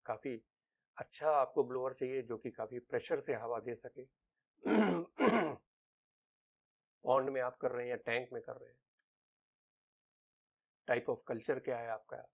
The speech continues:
आरएएस है या biofloc है, और डिफ्यूज़र आप कौन सा इस्तेमाल कर रहे हैं, उससे जो है रेट जो है ट्रांसफ़र जो हवा का होगा वो निर्धारित होगा।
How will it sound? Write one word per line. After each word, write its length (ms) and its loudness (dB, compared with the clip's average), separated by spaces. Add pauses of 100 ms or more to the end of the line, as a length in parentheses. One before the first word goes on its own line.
(760)
आरएएस 460 2
है 180 -4
या 160 -12
biofloc 600 -6
है, 80 -16 (1000)
और 80 2
डिफ्यूज़र 460 4
आप 160 6
कौन 200 0
सा 140 -2
इस्तेमाल 440 -4
कर 140 -14
रहे 180 -8
हैं, 60 -6
उससे 400 -2
जो 180 -6
है 220 0
रेट 320 2
जो 160 -4
है 140 -4
ट्रांसफ़र 560 -8 (160)
जो 120 -10
हवा 240 -4
का 160 -14
होगा 380 -10 (520)
वो 120 2
निर्धारित 580 -4
होगा। 180 -16